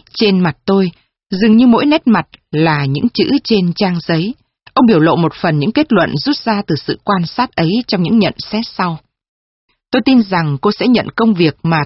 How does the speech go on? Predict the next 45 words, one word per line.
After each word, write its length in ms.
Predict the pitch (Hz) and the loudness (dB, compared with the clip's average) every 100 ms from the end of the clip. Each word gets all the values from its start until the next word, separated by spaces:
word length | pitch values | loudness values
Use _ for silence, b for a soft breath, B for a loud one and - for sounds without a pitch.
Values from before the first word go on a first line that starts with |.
| - | 0
tôi 220 | 196 196 - | 2 2 0
trao 260 | 214 196 185 | -2 -2 -4
cho 120 | 190 | -8
cô 280 | - 190 190 - b - 165 | -4 -2 -2 -4 b -6 -2
và 160 | 160 | -2
sẽ 180 | 143 - | -2 -2
làm 180 | 226 156 | 0 0
việc 240 | 147 - | 0 -2
đó 240 | 156 160 233 | -4 -4 -4
trong 140 | - 214 | -2 0
một 120 | 160 | 0
thời 220 | - 147 | -2 -4
gian 280 | 123 185 180 | -2 -2 -2
ngắn, 320 | 175 165 254 311 | 0 -2 -4 -6
chứ 100 | - 226 | -4 -2
không 180 | 208 185 | -2 -2
phải 260 | 185 143 123 | 0 -2 -2
mãi 240 | 147 147 | -4 0
mãi, 320 | 220 190 - 262 _ _ - | 0 0 -2 -8 _ _ -2
cũng 180 | 226 | 2
như 160 | 269 247 - | 4 2 0
tôi 260 | 233 226 208 | 0 2 0
không 180 | - 226 | 0 -2
thể 160 | 202 143 | 0 -4
cứ 160 | - 196 | -2 0
mãi 220 | 247 202 | 2 2
mãi 360 | 220 190 147 294 | 2 0 -2 -6
giữ 180 | - 170 | -2 -2
cái 120 | - 233 | -2 -4
chân 300 | - 208 196 | 0 0 0
cai 220 | - 214 - | -2 -2 0
quản 260 | 180 131 | -2 -2
một 80 | 135 | -6
xứ 220 | - 190 | -4 -2
đạo, 260 | 208 175 - _ _ - | 0 0 -2 _ _ -2
nơi 180 | 196 190 - | 0 2 -2
thôn 220 | - 185 | -2 -4
quê 200 | - 185 | 0 0
nước 160 | 180 262 | 0 0
Anh 220 | 202 180 | -2 -2
này, 160 | 160 135 127 - | -2 -4 -6 -6
một 200 | 151 - | -4 -2
việc 180 | 156 - | -2 0
bình 240 | 202 160 | 0 0
thường, 300 | - 165 151 | 0 0 0